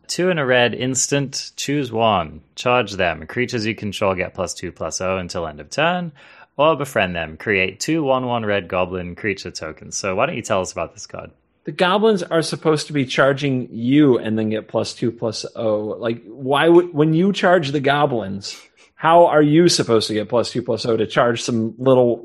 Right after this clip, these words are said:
Speaker 2: baby goblins? It's, this card is, it's a, doesn't make any sense.
Speaker 1: That's, that's true. Flavor fail.
Speaker 2: Okay. Since
Speaker 1: Off with
Speaker 2: that,
Speaker 1: their
Speaker 2: that,
Speaker 1: heads.
Speaker 2: that's all. That's all I wanted to s-, no. <laughs> So, um, I,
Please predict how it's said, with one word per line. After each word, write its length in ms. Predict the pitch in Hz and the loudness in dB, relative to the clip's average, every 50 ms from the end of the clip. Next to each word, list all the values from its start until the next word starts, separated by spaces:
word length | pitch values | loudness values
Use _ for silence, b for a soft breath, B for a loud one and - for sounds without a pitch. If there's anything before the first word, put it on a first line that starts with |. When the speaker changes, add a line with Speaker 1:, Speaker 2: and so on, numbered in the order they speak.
| - 113 104 104 _ | -12 -14 -14 -12 _
Speaker 2:
baby 320 | - 135 135 131 127 127 120 | -2 0 2 2 2 0 0
goblins? 540 | 127 117 117 117 113 107 98 95 95 - - | 0 0 2 2 0 0 -2 -8 -12 -14 -18
It's, 180 | 110 - _ | -18 -18 _
this 200 | - 127 120 113 - | -16 -14 -14 -10 -2
card 280 | - 143 131 131 120 | 2 4 6 6 4
is, 320 | 117 113 110 - - - _ _ - | 2 -2 -6 -8 -14 -18 _ _ -20
it's 160 | - - - | -18 -14 -14
a, 40 | 110 98 - _ _ _ _ _ _ 135 - | -14 -14 -14 _ _ _ _ _ _ -14 -8
doesn't 180 | - 123 120 117 | -6 -4 -4 -2
make 180 | 117 113 107 107 | -4 -4 -6 -6
any 100 | 104 101 | -8 -8
sense. 640 | - - 87 - - - - - - - - - _ _ _ _ - | -10 -12 -14 -14 -16 -18 -18 -18 -18 -18 -20 -20 _ _ _ _ -10
Speaker 1:
That's, 20 | |
that's 260 | - 85 85 - - | -8 -8 -8 -8 -10
true. 300 | - - 107 92 82 80 - _ _ _ _ _ _ _ _ | -8 -6 -6 -6 -6 -10 -14 _ _ _ _ _ _ _ _
Flavor 360 | _ - - 123 120 120 110 104 | _ -6 -2 0 0 0 0 -4
fail. 460 | - - 104 92 87 80 76 73 - _ _ _ _ _ _ _ _ _ _ _ _ _ - | -4 -4 -2 -2 -2 -2 -4 -8 -14 _ _ _ _ _ _ _ _ _ _ _ _ _ -6
Speaker 2:
Okay. 380 | 135 123 - 113 98 95 - - _ - | -6 -4 -2 -4 -4 -4 -6 -10 _ -10
Since 140 | 139 123 139 | -2 2 4
Speaker 1:
Off 240 | 139 143 151 - | 4 4 4 2
with 80 | - 147 | 0 0
Speaker 2:
that, 80 | 151 151 | 2 4
Speaker 1:
their 140 | 107 104 | 4 4
Speaker 2:
that, 180 | 101 147 147 - | 4 4 4 4
Speaker 1:
heads. 260 | - - - - - - _ - | 0 -4 -10 -10 -12 -4 _ 4
Speaker 2:
that's 200 | 190 185 185 - | 4 4 4 4
all. 400 | 170 139 135 139 160 - _ _ _ _ _ - | 4 4 4 2 -2 -6 _ _ _ _ _ -20
That's 140 | 156 - - | -18 -12 -8
all 160 | 143 131 127 | -6 -6 -4
I 60 | 127 | -6
wanted 280 | 117 117 117 117 117 113 | -6 -6 -6 -6 -8 -10
to 60 | - | -12
s-, 80 | - _ _ - | -18 _ _ -4
no. 1200 | 127 107 98 - - - - - - - 156 139 - - 285 233 175 151 - 427 440 - 220 214 | -4 -4 -4 -4 -4 -2 0 2 4 6 6 6 6 8 8 8 6 6 4 4 4 4 4 2
<laughs> 40 | - | 2
So, 340 | - - 202 190 185 190 185 | 4 6 8 10 10 10 8
um, 460 | - 185 185 185 180 180 180 175 - - - | 6 6 4 4 4 2 -2 -6 -10 -14 -12
I, 180 | - 165 165 | -10 -8 -8